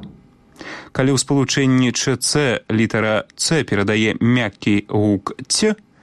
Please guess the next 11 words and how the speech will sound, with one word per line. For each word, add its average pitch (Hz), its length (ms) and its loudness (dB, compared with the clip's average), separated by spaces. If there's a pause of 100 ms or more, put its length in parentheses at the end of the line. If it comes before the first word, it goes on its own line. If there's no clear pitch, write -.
(200)
закон 156 360 2
прыпадабнення 139 840 2
таксама 123 680 -2
мае 110 240 2
сілу. 98 460 0 (600)
Вымаўляем 165 520 2
падоўжаны 127 800 0 (120)
"ц". 101 320 -2 (800)
Вы 170 160 2
нам 151 160 2
прабачце 123 760 -2